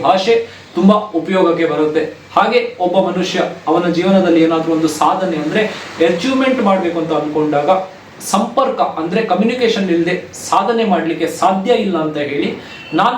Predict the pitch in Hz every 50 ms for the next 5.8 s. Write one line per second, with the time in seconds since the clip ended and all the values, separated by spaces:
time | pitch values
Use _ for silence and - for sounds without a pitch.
0 | 233 220 202 190 175 165 147 151 143 135 135 - - - 208 214 254 247 247 254
1 | 262 247 254 240 220 226 214 220 226 - - - - - - - - 202 208 202
2 | - 240 226 220 185 170 151 175 - - - - - - - - - 240 226 -
3 | 240 220 196 - 185 180 170 - - - - 151 165 196 233 247 247 233 220 214
4 | 208 202 185 185 185 185 170 160 151 156 156 165 190 208 - - - - - -
5 | - - - 175 202 202 226 214 - - 180 202 - 254 262 269